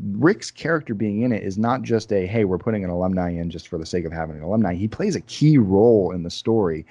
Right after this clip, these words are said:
and really setting the tone of, you know, why Crystal Lake is the way it is now. And in fact, in Never Hike in the Snow, Vin has one of the most important scenes, if not the most important scene, aside from, you know, all the fun stuff. Rick has, you know, he really has this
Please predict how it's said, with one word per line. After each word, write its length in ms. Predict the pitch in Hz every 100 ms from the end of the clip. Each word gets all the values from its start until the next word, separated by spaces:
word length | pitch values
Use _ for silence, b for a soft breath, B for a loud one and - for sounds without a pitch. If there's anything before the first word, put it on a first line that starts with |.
| B B B
and 240 | 110 98 107
really 240 | 143 147
setting 360 | - 120 120 104
the 80 |
tone 380 | 87 110 127 110
of, 220 | 85 82 - b b _
you 120 | 113
know, 260 | 98 90 82
why 520 | 95 95 98 95 90 85
Crystal 340 | - 107 98
Lake 220 | 101 98 101
is 160 | 98
the 60 | 92
way 160 | 90 85
it 80 |
is 240 | 113 120 95
now. 320 | 80 71 76
And 120 | 85
in 80 | 90
fact, 340 | - 107 104 92
in 80 |
Never 180 | 107 107
Hike 220 | 101 104
in 120 | 92 87
the 60 |
Snow, 540 | - - 151 135 90 87 B B B
Vin 420 | 90 82 107 170 147
has 240 | 98 92
one 140 | 101
of 40 | 98
the 60 |
most 240 | 92 95 92
important 400 | 85 101 87 85
scenes, 500 | - 143 - - -
if 160 | 92 117
not 260 | 110 98
the 140 | 113 147
most 280 | 90 85 82
important 400 | 78 85 73 -
scene, 280 | 87 80
aside 400 | 80 - 90 82
from, 280 | - 82 80 - B B B
you 140 | 101
know, 160 | 92 82
all 180 | 90 98
the 80 | 92
fun 300 | 131 165 143
stuff. 320 | - 80 104 -
Rick 260 | 98 123
has, 480 | - 113 107 104 - _
you 120 | 120
know, 240 | 90 82 -
he 140 | 127
really 220 | 123 123
has 180 | 110 107
this 180 | 104